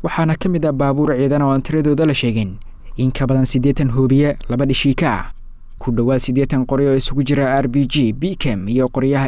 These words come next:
A K forty-seven. Waxaa sidoo kale qayb ka ah sanadda lagula wareegay dagaalkaas laba iyo toban mooto nooca lablugoodka.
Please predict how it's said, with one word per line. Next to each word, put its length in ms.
A 80
K 180
forty-seven. 600
Waxaa 200
sidoo 280
kale 240
qayb 240
ka 80
ah 80
sanadda 400
lagula 240
wareegay 340
dagaalkaas 540
laba 200
iyo 120
toban 240
mooto 460
nooca 260
lablugoodka. 800